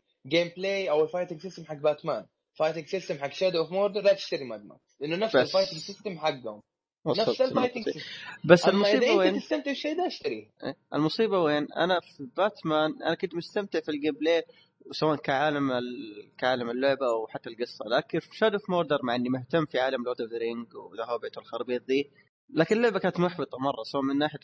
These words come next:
Speaker 2: قصصيًا وحتى كعالم مفتوح، المهمات الفرعية كانت مرة سيئة، كانت مرة مكررة.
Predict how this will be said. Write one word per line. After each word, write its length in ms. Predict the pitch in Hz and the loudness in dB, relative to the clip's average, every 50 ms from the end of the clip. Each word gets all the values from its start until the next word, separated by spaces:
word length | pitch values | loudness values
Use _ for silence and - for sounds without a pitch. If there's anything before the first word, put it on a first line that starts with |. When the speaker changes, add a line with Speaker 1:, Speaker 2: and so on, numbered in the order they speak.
| - _ | -10 _
Speaker 2:
قصصيًا 460 | - 180 151 143 - 175 175 170 170 | -6 -6 -6 -4 -2 0 0 2 0
وحتى 360 | 160 151 - - 160 - - - | 0 -2 -4 -6 -8 -6 -6 -4
كعالم 340 | - 139 147 139 131 123 | -2 0 0 0 0 -2
مفتوح، 320 | 127 - - - 139 131 - | -4 -4 -2 -2 -2 -2 -2
المهمات 320 | 123 123 131 143 151 147 | -2 -4 -2 -2 -2 -2
الفرعية 340 | - - 139 131 143 147 139 - | -2 -2 -2 0 2 2 0 0
كانت 160 | 127 127 - | -2 -4 -2
مرة 120 | 151 139 127 | -2 -2 -2
سيئة، 380 | - - 117 107 104 104 - - _ _ _ _ _ | -2 -4 -4 -4 -6 -8 -12 -16 _ _ _ _ _
كانت 140 | - - - | -6 -2 0
مرة 180 | 151 156 143 | 2 2 2
مكررة. 400 | 131 123 - 123 - - - 98 | 0 -2 -4 -6 -6 -4 -6 -6